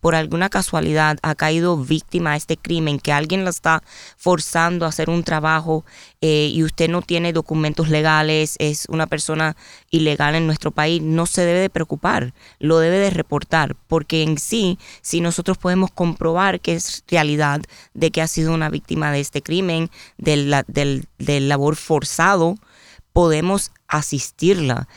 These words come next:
podemos darle ayuda legal y migratoria, podemos ayudarlo, eh, monetariamente, con dinero, con hogar, con comida,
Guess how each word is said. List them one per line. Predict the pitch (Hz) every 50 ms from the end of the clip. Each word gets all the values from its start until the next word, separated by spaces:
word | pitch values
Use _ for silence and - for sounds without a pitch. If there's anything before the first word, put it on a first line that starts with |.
| - - _
podemos | - 147 143 151 160 170 160 -
darle | - 156 156 151 160 160
ayuda | 156 151 151 156 156 156 160 156 151 - - _
legal | - 135 143 139 139 143 147 156 160 156 - - _
y | -
migratoria, | 139 139 131 127 131 127 131 - 147 151 143 135 120 120 117 - - - - - _
podemos | - 143 139 135 143 147 165 - -
ayudarlo, | - 156 147 147 147 143 143 139 135 143 143 151 156 151 143 - - - - - _ _
eh, | - 143 139 135 131 131 127 127 123 - -
monetariamente, | - 98 143 143 143 139 135 - 139 135 135 135 131 139 143 156 160 151 147 - 131
con | - - 127 131
dinero, | 131 131 139 143 151 151 147 139 135 127
con | - - 135 131 131 127 123 123 127 - - - - - - _
hogar, | _ 151 151 143 135 143 147 147 147 143 127 123 - - _
con | _ - 139 139 131 135 127
comida, | - - 147 139 135 147 160 160 151 143 135 131 131